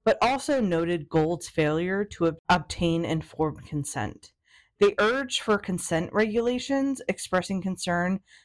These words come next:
that patient control could impede scientific research. In contrast,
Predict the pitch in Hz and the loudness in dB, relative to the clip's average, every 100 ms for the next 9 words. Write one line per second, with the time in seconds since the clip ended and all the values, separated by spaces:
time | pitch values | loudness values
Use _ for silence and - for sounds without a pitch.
0 | - 208 196 - 254 254 294 254 240 - | 0 0 0 -2 -2 -2 -6 -6 -8 -4
1 | - 175 175 180 175 - 170 - 160 160 | 2 2 2 -2 -6 -2 -2 -2 -6 -6
2 | - - 170 175 170 _ _ _ - 170 | -10 -6 -2 -2 -4 _ _ _ -2 0
3 | 160 156 156 156 135 143 - 50 - - | 0 -2 -8 -6 -4 -4 -6 -10 -10 -14
4 | - _ _ _ _ _ _ - 202 170 | -16 _ _ _ _ _ _ -2 -2 -2
5 | - 320 359 196 156 147 165 | 2 2 2 0 0 0 -4